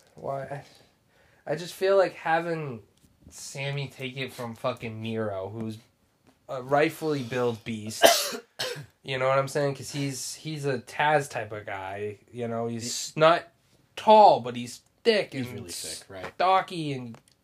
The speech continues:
Speaker 1: he's fast, too. He's got speed. He's, he's,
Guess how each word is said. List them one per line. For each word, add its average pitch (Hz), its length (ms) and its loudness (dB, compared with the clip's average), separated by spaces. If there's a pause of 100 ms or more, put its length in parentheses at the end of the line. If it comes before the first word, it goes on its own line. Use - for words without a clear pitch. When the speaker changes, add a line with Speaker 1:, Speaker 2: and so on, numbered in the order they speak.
(300)
Speaker 1:
he's 151 200 -12
fast, - 760 -4
too. 160 240 -2 (800)
He's 156 160 -4
got 226 220 6
speed. 143 440 -6
He's, 120 320 -8
he's, 127 360 -10